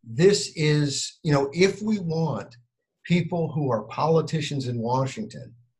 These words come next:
to be making all of our economic decisions, we're gonna find that this engine that created the wealthiest country in the world can be dismantled and will be dismantled. So it's, it's, uh,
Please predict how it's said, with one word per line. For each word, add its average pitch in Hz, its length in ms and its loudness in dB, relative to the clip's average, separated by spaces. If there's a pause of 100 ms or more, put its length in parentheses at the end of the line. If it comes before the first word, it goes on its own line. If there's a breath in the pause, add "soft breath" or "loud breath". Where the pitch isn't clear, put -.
(120)
to 131 80 -6
be 135 120 2
making 151 420 4
all 147 180 6
of 143 100 4
our 135 180 6
economic 131 520 2
decisions, 107 880 -6 (680)
we're 156 200 4
gonna 190 200 4
find 147 400 4
that 120 200 0
this 139 320 -2
engine 165 720 4 (160)
that 127 200 0
created 139 600 2
the 127 100 0
wealthiest 139 640 0
country 147 380 0
in 135 100 0
the 131 80 0
world 139 500 0 (520)
can 196 420 0
be 180 220 0
dismantled 135 840 -2 (220)
and 139 220 0
will 175 280 6
be 117 220 -2
dismantled. 80 680 -12 (540)
So 117 320 2
it's, 117 440 -2
it's, 127 380 -2
uh, 107 340 2